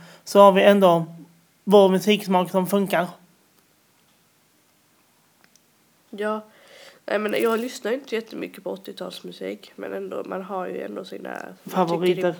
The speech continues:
Speaker 2: det, ja, som man ändå, ja, men den här, <laughs> den här går att lyssna på. Nej, men, eh, den är bra. <laughs>
Speaker 1: Ja.
Speaker 2: Som man har...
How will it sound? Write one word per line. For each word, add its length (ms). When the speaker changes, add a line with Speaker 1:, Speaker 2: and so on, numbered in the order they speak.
Speaker 2:
det, 240
ja, 200
som 140
man 160
ändå, 260
ja, 120
men 160
den 140
här, 320
<laughs> 440
den 220
här 80
går 240
att 60
lyssna 220
på. 100
Nej, 180
men, 260
eh, 140
den 160
är 40
bra. 180
<laughs> 80
Speaker 1:
Ja. 240
Speaker 2:
Som 140
man 100
har... 260